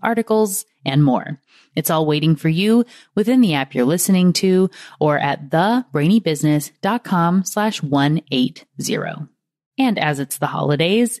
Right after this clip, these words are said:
it is the perfect time to pick up some brainy gear for you and a friend. The Brainy Business has a shop with lots of braintastic goodies.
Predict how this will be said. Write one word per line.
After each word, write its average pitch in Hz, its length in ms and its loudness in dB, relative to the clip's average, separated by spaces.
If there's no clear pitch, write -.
it 254 200 0
is 226 200 -2
the 247 160 -4
perfect 240 420 -4
time 208 300 2
to 220 120 0
pick 202 240 -2
up 208 160 -2
some 247 280 4
brainy 170 420 2
gear 156 380 0
for 240 160 0
you 170 460 2
and 131 200 -4
a 127 40 -2
friend. - 480 -4
The 190 80 -2
Brainy 175 340 0
Business 165 480 0
has 165 260 -2
a 160 40 -2
shop 156 380 -2
with 214 160 -2
lots 175 340 -2
of 233 220 -4
braintastic 170 1000 0
goodies. 143 500 -4